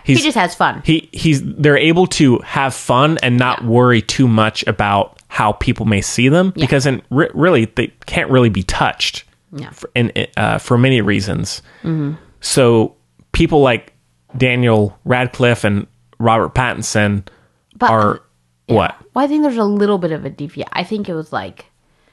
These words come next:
Speaker 1: in a part and then maybe coming back together. 'Cause, like, Kristen Stewart and Robert Pattinson were not very successful, I feel like, for a while. 'Cause people ragged on their performances
Speaker 2: Sure.
Speaker 1: a lot. And
Speaker 2: Yeah.
Speaker 1: also they were just kinda, like,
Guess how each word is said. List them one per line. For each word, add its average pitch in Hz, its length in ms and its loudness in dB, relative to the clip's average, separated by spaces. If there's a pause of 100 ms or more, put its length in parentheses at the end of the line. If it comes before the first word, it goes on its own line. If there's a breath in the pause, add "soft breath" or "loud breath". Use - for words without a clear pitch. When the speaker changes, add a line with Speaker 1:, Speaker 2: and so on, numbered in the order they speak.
(320)
Speaker 1:
in 147 80 -4
a - 60 -6
part 143 340 -4
and 127 100 -8
then 139 100 -6
maybe 123 200 -8
coming 139 240 -8
back 87 180 -8
together. 76 300 -12
'Cause, 185 140 -10
like, 180 140 -4
Kristen 294 320 -4
Stewart 269 200 -6
and 254 80 -2
Robert 202 220 -4
Pattinson 170 400 -6
were 151 80 -4
not 147 680 -2 (100)
very 127 340 -8
successful, - 480 -12
I - 40 -10
feel - 180 -14
like, - 140 -14
for 143 140 -10
a 123 80 -6
while. 113 480 -6 (1300)
'Cause - 140 -14
people 156 240 -8
ragged 147 360 -6
on 165 140 -8
their 143 80 -8
performances - 680 -12
Speaker 2:
Sure. 156 220 2
Speaker 1:
a 139 100 -4
lot. 147 400 2
And 156 140 -2
Speaker 2:
Yeah. 113 120 4
Speaker 1:
also 90 140 -4
they 147 120 -2
were 135 80 -4
just 143 180 -16
kinda, 143 160 -8
like, 135 240 -8